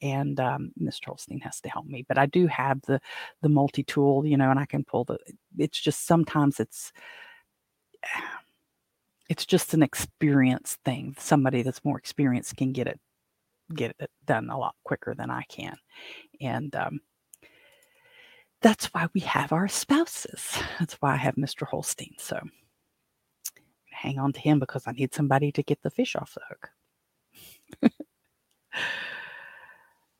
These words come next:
So that's kind of what I've got planned in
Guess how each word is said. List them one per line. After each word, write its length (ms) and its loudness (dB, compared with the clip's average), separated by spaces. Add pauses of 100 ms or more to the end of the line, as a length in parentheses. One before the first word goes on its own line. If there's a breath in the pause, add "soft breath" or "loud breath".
(640)
So 220 8
that's 340 10
kind 300 12
of 100 8
what 160 12
I've 80 8
got 160 8
planned 480 6
in 180 2